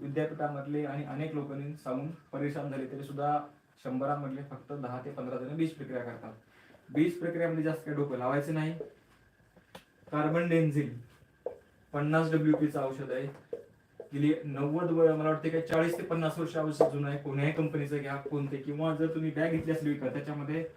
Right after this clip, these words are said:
थायरम नावाचं एक फंजिसाइड भेटतं. हे फंजिसाइड तुम्हाला पेरणी करायच्या चार पाच दिवस अगोदर लावायचं आहे. आज पेरणी करायला निघालाय आणि बॅग सो-, सोयाबीन घेऊन जर त्यांना काढायला निघालाय, तर ते होणं शक्य नाही. यानंतर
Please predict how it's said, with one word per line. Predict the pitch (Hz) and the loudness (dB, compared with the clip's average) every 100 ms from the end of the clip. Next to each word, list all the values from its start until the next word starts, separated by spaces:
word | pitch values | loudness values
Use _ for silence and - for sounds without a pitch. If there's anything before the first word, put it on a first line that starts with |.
| - - _ - 160 | -18 -20 _ -6 2
थायरम | 156 175 175 | 4 4 2
नावाचं | 160 147 151 | 0 0 -2
एक | 165 - | -6 -4
फंजिसाइड | 156 143 127 | -4 -4 -4
भेटतं. | 123 120 120 - | -6 -8 -12 -6
हे | 165 | -4
फंजिसाइड | 165 160 160 160 156 | -2 -2 -2 -2 -4
तुम्हाला | 156 143 151 147 - - | -6 -6 -4 -6 -10 -4
पेरणी | 151 156 175 | 0 0 -2
करायच्या | 160 147 147 151 | -2 -2 -4 -6
चार | - 147 | -2 -2
पाच | - 160 | 0 0
दिवस | 151 151 - | 0 -4 2
अगोदर | 151 156 | 4 6
लावायचं | 147 131 127 | 4 0 -2
आहे. | 120 - - - - - | -8 -12 -18 -20 -16 4
आज | 139 160 | 8 8
पेरणी | 165 160 165 | 6 2 4
करायला | 160 165 | 4 4
निघालाय | 160 160 165 | 4 4 6
आणि | 165 156 | 4 6
बॅग | 160 160 160 - | 4 4 -4 -8
सो-, | 156 | -6
सोयाबीन | 165 156 160 160 | 0 2 2 0
घेऊन | 156 | 2
जर | 160 | 4
त्यांना | 160 156 | 2 2
काढायला | 151 151 147 | 0 0 2
निघालाय, | 143 131 127 - | 0 0 -2 -4
तर | - | -4
ते | 156 | 0
होणं | 156 139 170 - | 0 -2 -6 -8
शक्य | - 139 | -4 -4
नाही. | 123 107 - _ _ _ - - - _ - | -4 -8 -14 _ _ _ -20 -20 -20 _ -2
यानंतर | 156 165 160 151 151 165 | 0 2 0 -2 -2 -2